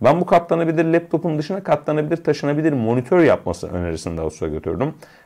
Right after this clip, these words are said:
Özellikle bu mesela kameradan görüntü çıkışı alırken şuraya kurup takabilsem H D M I'den çok güzel olur.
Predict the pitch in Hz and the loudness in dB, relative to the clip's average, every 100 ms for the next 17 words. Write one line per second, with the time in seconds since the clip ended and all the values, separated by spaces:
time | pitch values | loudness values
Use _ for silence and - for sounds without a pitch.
0 | _ 110 123 123 123 131 127 110 123 110 | _ 2 4 4 4 4 4 4 2 2
1 | 107 - 110 - 110 107 101 101 104 107 | 0 0 0 0 0 2 0 2 0 0
2 | - 110 107 101 98 104 98 101 95 92 | -10 -6 -2 0 0 -4 -4 -2 -2 -2
3 | 101 95 - 90 95 98 104 95 95 98 | -4 -2 -4 -2 -2 -2 -2 -2 -2 -2
4 | - 87 85 92 120 120 87 76 76 - | -4 -2 0 0 -2 -2 -4 -6 -8 -2
5 | 131 | -2